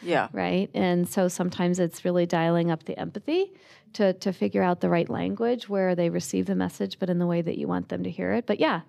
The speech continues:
Speaker 2: I mean, I don't love having difficult conversations,
Speaker 1: Right.
Speaker 2: but I accept that it's a really important part of the job. And I do take pride in the fact that I think, I think I do it pretty well. And, um, I, uh, some of these conversations are so delicate, like, you need to treat people with care,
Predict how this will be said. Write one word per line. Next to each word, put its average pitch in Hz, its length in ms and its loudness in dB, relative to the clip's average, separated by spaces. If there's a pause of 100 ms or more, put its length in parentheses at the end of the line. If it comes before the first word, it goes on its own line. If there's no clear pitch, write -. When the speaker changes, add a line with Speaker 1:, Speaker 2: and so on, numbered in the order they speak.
Speaker 2:
I 208 100 0
mean, 208 180 2 (440)
I 220 100 2
don't 226 200 2
love 185 380 2
having 196 320 -4
difficult 202 420 -6
conversations, 196 760 0
Speaker 1:
Right. - 40 -18
Speaker 2:
but 190 100 -2
I 185 60 0
accept 170 440 -4
that 175 100 0
it's 175 160 -6
a 175 60 -6
really 180 280 0
important 170 540 -8
part 190 200 -4
of 190 80 -2
the 190 100 -4
job. 202 380 0
And 226 80 0
I 233 80 2
do 320 140 0
take 349 300 -4
pride 185 240 -2
in 190 80 0
the 185 100 2
fact 190 300 -6
that 190 80 0
I 190 80 0
think, 190 420 0 (1120)
I 196 80 2
think 254 240 2
I 311 80 4
do 220 180 4
it 202 120 0
pretty 202 240 -2
well. 160 500 -2 (100)
And, 185 520 2
um, 175 420 4 (680)
I, 185 200 0
uh, 185 100 2
some 214 220 2
of 226 40 6
these 240 160 4
conversations 196 680 0
are 190 60 -2
so 190 200 -2
delicate, 190 720 0
like, 220 220 -6
you 226 40 2
need 240 140 4
to 240 80 0
treat - 260 -6
people 208 280 -2
with 180 160 -2
care, - 420 -6